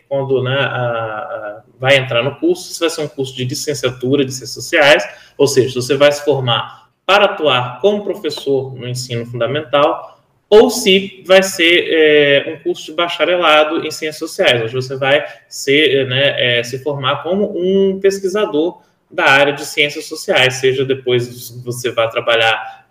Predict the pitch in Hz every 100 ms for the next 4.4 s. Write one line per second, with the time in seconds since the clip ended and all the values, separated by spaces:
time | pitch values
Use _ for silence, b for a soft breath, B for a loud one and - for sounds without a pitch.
0 | - 131 127 120 120 131 127 139 143 131
1 | 123 123 127 123 123 120 113 110 110 127
2 | 147 127 120 117 - 117 120 120 117 127
3 | 123 135 165 147 147 160 160 165 180 151
4 | 156 156 170 165